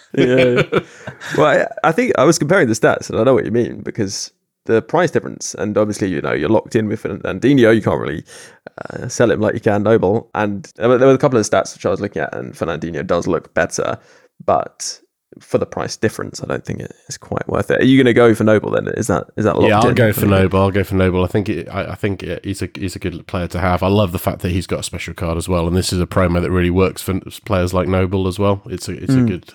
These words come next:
Speaker 2: it's a good, uh, nod to a stalwart of a, of a club, um, and you know what? If United, uh, aren't gonna get fourth and it's starting to look that way, let's all get behind West Ham because,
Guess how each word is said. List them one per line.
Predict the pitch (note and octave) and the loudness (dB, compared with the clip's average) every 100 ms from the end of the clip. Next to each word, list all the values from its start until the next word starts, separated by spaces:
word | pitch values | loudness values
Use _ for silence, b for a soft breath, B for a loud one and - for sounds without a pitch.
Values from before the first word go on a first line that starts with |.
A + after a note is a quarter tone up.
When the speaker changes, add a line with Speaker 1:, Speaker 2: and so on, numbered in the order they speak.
| - | -16
Speaker 2:
it's | - | -12
a | G2 | -10
good, | - G2 F2 | -4 -4 -2
uh, | F#2 F2 - B B B | -4 -4 -8 B B B
nod | G2+ F#2+ F2 - | 0 0 0 -4
to | E2+ F2 | -4 -2
a | E2+ | -4
stalwart | - G2+ F2 F2 E2+ | -4 -2 0 0 0
of | E2+ | -2
a, | F2 - - - | -4 -6 -8 -8
of | F2 | -8
a | - | -6
club, | - F2+ F2 - | -2 -2 -4 -10
um, | - F2 E2 D#2 | -10 -8 -8 -8
and | F2 E2+ E2+ - B B B B | -8 -6 -8 -12 B B B B
you | G2+ | 2
know | G2+ G2 | 4 4
what? | G#2 - | 4 2
If | - | 0
United, | G2 F#2+ F#2 - | 2 2 0 0
uh, | F#2 F2+ F2+ - | 0 0 -4 -4
aren't | F#2+ F2+ | -2 -2
gonna | F2+ F2 | -4 -4
get | G2 - | -4 -4
fourth | - F#2 E2+ | -2 -2 0
and | F#2 | -2
it's | F2+ | -2
starting | - F2 F#2 | -2 -2 -2
to | F#2+ | -4
look | - | -4
that | F2 F2+ | -6 -4
way, | F2+ | -2
let's | F2+ F2 - | -2 -4 -4
all | |
get | F#2 F#2 | -4 -2
behind | F#2 F2+ F2+ | 0 0 0
West | F2 - | -2 -2
Ham | F2+ F2 | -2 -2
because, | E2+ - E2 | -4 -4 -6